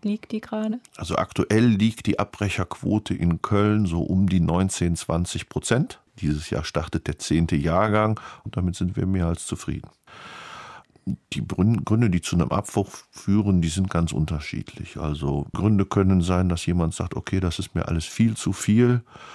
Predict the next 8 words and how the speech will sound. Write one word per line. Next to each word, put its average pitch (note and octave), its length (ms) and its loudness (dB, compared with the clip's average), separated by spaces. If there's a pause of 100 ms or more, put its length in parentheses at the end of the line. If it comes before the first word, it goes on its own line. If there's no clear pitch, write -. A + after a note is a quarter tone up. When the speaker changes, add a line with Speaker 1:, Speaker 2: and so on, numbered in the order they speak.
(400)
Speaker 2:
ähm, F#2+ 520 0
die F#2+ 80 2
Belastung F2+ 500 2
ist - 160 0
für F2 240 2
mich D#2+ 240 2
zu D#2 220 0
hoch.“ A#2 420 0